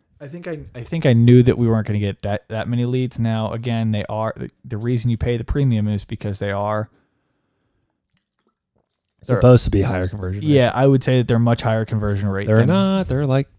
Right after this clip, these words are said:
Speaker 2: maybe two to three percent.
Speaker 1: I think I'm getting better than that, though.
Speaker 2: Uh, I was too, to be honest with you. Here's the thing, though. When you get l-, less leads, you're gonna have higher conversion. The
Speaker 1: Yeah.
Speaker 2: people I hear, they're getting a two to three, maybe one percent conversion, are doing a sh-, crap ton of leads.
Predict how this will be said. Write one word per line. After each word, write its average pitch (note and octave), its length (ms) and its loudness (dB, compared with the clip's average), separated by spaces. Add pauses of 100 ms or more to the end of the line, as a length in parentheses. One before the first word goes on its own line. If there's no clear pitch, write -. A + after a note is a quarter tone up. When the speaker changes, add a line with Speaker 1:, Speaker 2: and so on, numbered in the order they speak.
(300)
Speaker 2:
maybe A2 240 4
two A2 160 4
to G#2 80 6
three G2+ 180 2
percent. G2+ 400 2 (240)
Speaker 1:
I - 140 -14
think C#3+ 180 -2
I'm D3 120 2
getting A#2+ 180 -2
better A#2 220 0
than A2 140 -2
that, G#2 220 -4
though. F#2 280 -8 (300)
Speaker 2:
Uh, C#3 220 -6
I - 140 -2
was C3+ 240 2
too, G2+ 260 0 (140)
to A2 60 -12
be G#2+ 100 -2
honest G2+ 160 0
with A2 160 0
you. - 60 -20 (140)
Here's D3+ 200 8
the D3 80 6
thing, C#3 80 6
though. A#2 80 8
When A2 140 8
you B2+ 140 6
get - 80 -8
l-, A#2+ 280 0
less A2+ 420 4
leads, G#2+ 500 6 (120)
you're A#2+ 100 6
gonna B2 120 8
have G#2 100 4
higher G#2 220 2
conversion. G#2 380 4 (180)
The - 60 2
Speaker 1:
Yeah. A#2+ 60 8
Speaker 2:
people D3+ 220 8
I C3 120 6
hear, B2+ 200 8
they're A2+ 80 8
getting A#2+ 180 2
a A2+ 40 0
two - 180 6
to A2+ 60 10
three, A2+ 420 8
maybe A2+ 160 8
one G#2+ 160 6
percent B2 220 2
conversion, A2+ 280 4
are G#2 60 4
doing G2+ 160 6
a G2 60 4
sh-, - 100 -6
crap G#2+ 320 -2
ton G#2+ 140 0
of G2 80 0
leads. F#2+ 360 -2